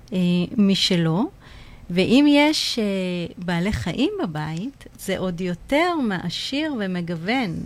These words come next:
את החיידקים, כי לבעלי חיים יש, אה, מערכת חיידקית, אה, משלהם, אז הם תורמים לנו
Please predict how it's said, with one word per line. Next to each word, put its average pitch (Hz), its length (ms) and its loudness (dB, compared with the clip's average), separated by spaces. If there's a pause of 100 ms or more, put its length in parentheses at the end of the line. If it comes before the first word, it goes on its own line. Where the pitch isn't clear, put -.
(140)
את 180 120 -10
החיידקים, 180 580 -4
כי 262 240 -4
לבעלי 240 400 0
חיים 226 360 -4
יש, 202 380 -10 (680)
אה, 185 160 2
מערכת 175 420 -2
חיידקית, 185 720 -6
אה, 185 40 -2 (180)
משלהם, 185 800 0
אז 185 200 -2
הם 208 240 0
תורמים 196 520 0
לנו 220 400 0